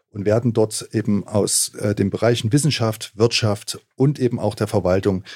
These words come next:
verschiedene Vortragende zusammenbringen, die die entsprechenden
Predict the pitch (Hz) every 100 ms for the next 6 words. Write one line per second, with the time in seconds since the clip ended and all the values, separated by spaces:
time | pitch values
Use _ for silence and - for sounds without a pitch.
0 | - _ - 151 147 117 - 120 - 110
1 | 113 101 - 92 104 104 - 104 98 -
2 | 101 - 107 95 - 90 - 104 92 87